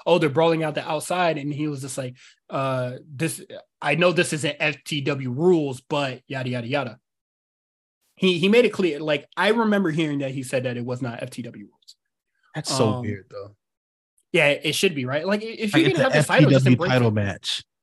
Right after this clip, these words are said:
Speaker 1: <laughs>
Speaker 2: What, what is the point? You know what? I mean, the hardcore title was basically like, that's like, you know what? The W W E did do that.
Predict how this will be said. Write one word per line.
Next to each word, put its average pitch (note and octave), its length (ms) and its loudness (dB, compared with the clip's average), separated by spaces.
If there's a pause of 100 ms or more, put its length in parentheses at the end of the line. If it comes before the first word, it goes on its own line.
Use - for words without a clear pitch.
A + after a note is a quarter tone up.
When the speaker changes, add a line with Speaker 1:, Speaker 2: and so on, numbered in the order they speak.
(340)
Speaker 1:
<laughs> - 240 -12 (500)
Speaker 2:
What, C3+ 380 4
what C3+ 200 6
is C3+ 120 6
the B2 120 4
point? A2 400 2 (800)
You D3 100 2
know D3+ 140 6
what? D3 260 4
I A#2+ 40 -4
mean, C#3 120 0
the A#2+ 80 -2
hardcore C#3+ 480 0
title B2+ 380 -4
was A2+ 160 -6
basically A2+ 420 -6
like, G#2+ 300 -10 (200)
that's D3+ 160 2
like, A#3+ 160 4 (140)
you F3+ 100 8
know B3 120 8
what? C#5+ 340 8 (160)
The D#3 80 6
W E3+ 220 8
W G3 160 6
E - 20 6
did G#3 200 4
do C#4+ 160 6
that. B3 320 2